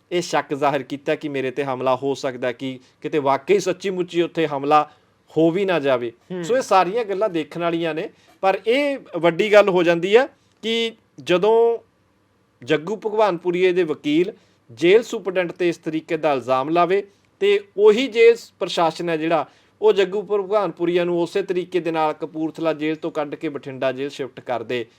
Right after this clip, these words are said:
Speaker 2: ਹੂੰ।
Speaker 1: ਤੇ ਫਿਰ ਸਵਾਲ ਖੜੇ ਹੁੰਦੇ ਨੇ।
Speaker 2: ਬਿਲਕੁਲ।
Speaker 1: ਬਾਕੀ ਉਹੀ ਗੱਲ ਜਿਹੜੀ ਆਪਾਂ ਸ਼ੁਰੂ 'ਚ ਕੀਤੀ ਸੀ ਕਿ ਜਾਨ ਹਰ ਇੱਕ ਨੂੰ ਪਿਆਰੀ ਹੈ।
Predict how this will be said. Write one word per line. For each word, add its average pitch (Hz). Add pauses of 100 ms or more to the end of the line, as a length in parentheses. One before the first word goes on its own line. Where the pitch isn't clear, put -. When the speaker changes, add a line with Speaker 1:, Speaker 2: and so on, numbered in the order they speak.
(120)
Speaker 2:
ਹੂੰ। 175
Speaker 1:
ਤੇ 165
ਫਿਰ 196
ਸਵਾਲ 147 (100)
ਖੜੇ 151 (100)
ਹੁੰਦੇ 131
ਨੇ। 190 (260)
Speaker 2:
ਬਿਲਕੁਲ। 151
Speaker 1:
ਬਾਕੀ 147
ਉਹੀ 175
ਗੱਲ 180 (140)
ਜਿਹੜੀ 160
ਆਪਾਂ 165
ਸ਼ੁਰੂ 156
'ਚ 175
ਕੀਤੀ 165
ਸੀ 170 (320)
ਕਿ 165
ਜਾਨ 139
ਹਰ 143
ਇੱਕ 147
ਨੂੰ 160
ਪਿਆਰੀ 131
ਹੈ। 175